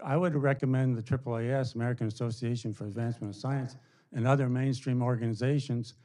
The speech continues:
to promote more debate, either live debates or book debates in a book about climate change, about, um, scientific issues with,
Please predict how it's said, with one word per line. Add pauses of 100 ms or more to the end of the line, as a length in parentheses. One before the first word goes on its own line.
(380)
to
promote
more
debate,
either
live
debates (460)
or (380)
book (760)
debates
in
a
book
about (280)
climate
change, (500)
about, (120)
um, (200)
scientific (280)
issues
with,